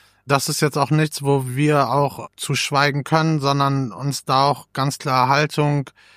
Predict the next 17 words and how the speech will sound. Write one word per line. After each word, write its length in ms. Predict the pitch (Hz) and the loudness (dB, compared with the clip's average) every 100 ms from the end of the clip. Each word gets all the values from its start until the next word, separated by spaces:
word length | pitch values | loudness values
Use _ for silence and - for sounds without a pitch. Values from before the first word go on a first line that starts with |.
| _ _ | _ _
unsere 280 | 143 135 127 | -6 -2 0
Haltung 580 | 147 151 160 147 143 - | 2 2 0 0 0 -4
haben 420 | - - 143 151 | -10 0 2 2
sollten 340 | 143 139 120 139 | 2 2 2 -2
und 160 | 139 | -2
uns 200 | 143 135 | -2 0
auch 140 | 139 - | -2 0
positionieren, 720 | 139 127 120 - 135 143 139 | -2 -2 -6 -4 0 0 0
was 180 | 131 - | -2 0
wir 60 | |
ja 240 | 131 127 123 | 2 2 0
fortwährend 640 | - 143 135 143 135 123 | 0 0 0 -4 -4 -2
auch 160 | 123 127 | -2 0
immer 260 | 147 143 | 0 2
wieder 200 | 135 139 | 2 -2
tun. 360 | 131 151 151 147 | -2 -2 0 0
Aber 440 | 131 131 131 131 | -2 -2 -2 -4